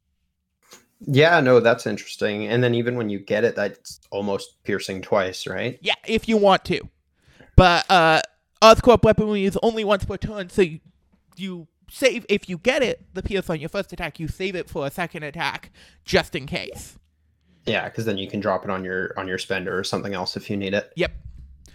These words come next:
Speaker 1: Yeah,
Speaker 2: So
Speaker 1: no, that's definitely interesting.
Speaker 2: I, I always, like, glance at that with Pierce characters. Um, just 'cause
Speaker 1: Yeah,
Speaker 2: of,
Speaker 1: I
Speaker 2: like,
Speaker 1: like that.
Speaker 2: the way it works out. Um,
Speaker 1: Yeah, having a little bit of redundancy on it is good.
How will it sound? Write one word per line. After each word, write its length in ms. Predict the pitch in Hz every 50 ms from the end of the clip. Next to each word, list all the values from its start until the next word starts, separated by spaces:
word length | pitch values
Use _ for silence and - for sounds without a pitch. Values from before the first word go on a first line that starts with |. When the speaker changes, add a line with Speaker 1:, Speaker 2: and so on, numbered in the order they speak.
| - - -
Speaker 1:
Yeah, 140 | - 135 165
Speaker 2:
So 60 | 180
Speaker 1:
no, 160 | 147 131 120
that's 220 | 101 104 110 - -
definitely 340 | - 110 - - 127 110 101
interesting. 420 | 95 - - - - - 98 - _ _ _ _ _ _ -
Speaker 2:
I, 220 | 196 214 226 202 -
I 140 | - 247 262 269
always, 380 | 285 302 302 294 269 - - -
like, 340 | 233 220 190 - - 170
glance 400 | - 170 180 190 202 202 190 -
at 140 | 202 190 - -
that 280 | 175 175 170 - -
with 260 | 139 170 165 - - - _ _ -
Pierce 380 | - - 160 147 117 - -
characters. 640 | - - 147 95 - - - - - - - - - - _ _ _ _ _ _ _
Um, 360 | - 135 104 92 76 76 143 - _ _ _ _ _ _ _ -
just 240 | - 165 147 -
'cause 160 | - 170 151 131
Speaker 1:
Yeah, 140 | 156 196 254
Speaker 2:
of, 120 | - - -
Speaker 1:
I 120 | - 143
Speaker 2:
like, 180 | 175 170 131 120
Speaker 1:
like 60 | -
that. 360 | - 123 156 170 - - - -
Speaker 2:
the 100 | 156 135
way 180 | 113 120 120 104
it 100 | - -
works 240 | - 123 - - -
out. 320 | 71 69 - - - - _ _ _ _ _ _ _ _ _ _ _ _ _ _ _ _ -
Um, 340 | 156 147 139 135 127 135 143
Speaker 1:
Yeah, 140 | 139 147 143
having 240 | 135 123 120 123 123
a 40 | 117
little 160 | 117 113 113
bit 100 | 110 110
of 100 | 113 104
redundancy 540 | 104 104 98 98 98 101 101 98 - - 104
on 140 | 98 101 98
it 100 | 101 104
is 140 | 98 90
good. 260 | - - 113 110 120